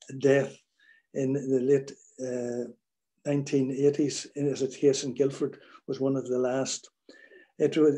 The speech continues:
uh, if we could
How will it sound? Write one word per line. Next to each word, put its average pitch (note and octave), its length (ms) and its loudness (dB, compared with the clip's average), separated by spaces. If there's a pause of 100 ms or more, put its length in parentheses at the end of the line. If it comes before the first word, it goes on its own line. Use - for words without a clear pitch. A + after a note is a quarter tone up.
uh, C3+ 480 8 (2500)
if D3+ 200 -8
we D3+ 120 4
could C#3+ 280 0